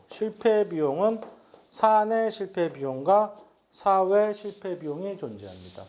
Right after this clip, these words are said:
그래서 통제 비용은 불량률과의 관계 속에서 실제적으로 통제 비용이 많이 들면 불량은 적고 적게 들면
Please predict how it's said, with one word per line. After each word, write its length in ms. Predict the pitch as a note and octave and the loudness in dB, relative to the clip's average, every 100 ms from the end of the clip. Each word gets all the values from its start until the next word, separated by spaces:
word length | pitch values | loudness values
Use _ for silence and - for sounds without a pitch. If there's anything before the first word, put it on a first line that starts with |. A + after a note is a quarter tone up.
| - - - - | -20 -20 -20 -14
그래서 460 | D#3+ F#3 B2+ - - _ - | 2 4 4 0 -16 _ -4
통제 500 | B3+ C4+ B3+ B3+ A3+ | -2 0 2 2 2
비용은 580 | G3 D#3+ E3+ F#3+ A#2+ - | 0 0 0 -2 -4 -10
불량률과의 880 | C3+ E3+ G3+ G3+ F3+ D#3+ D#3 D#3 | -6 0 0 2 -2 2 2 2
관계 380 | C#3+ A2+ A#2 B2+ | 0 -4 -4 -8
속에서 800 | B2 A2 G2 F#2 - F3 C3 - - - _ _ - _ _ _ _ _ _ - - _ | -8 -12 -12 -8 0 2 2 -2 -18 -20 _ _ -20 _ _ _ _ _ _ -20 -20 _
실제적으로 760 | - - G#3+ G3+ F#3 G#3+ A3+ - - _ | -18 -2 2 4 4 4 2 -2 -18 _
통제 500 | C4 C4+ A#3 B3+ A#3 | -8 -6 -2 0 0
비용이 440 | G#3+ F3+ F#3 A3+ | 2 2 2 0
많이 480 | F#3+ A#2+ A#2 D#3 F#3 | 2 2 2 -4 -4
들면 420 | D#3+ C#3 G3 G3+ | -4 -2 -2 -4
불량은 380 | - C#3 D3+ D3+ | -6 -2 0 -2
적고 580 | C3 A2+ - A2 G2+ - | -6 -8 -6 -6 -6 -14
적게 340 | - A#2 E3+ | -8 -4 -2
들면 380 | C#3+ C#3+ F3+ G#3 | 0 0 0 0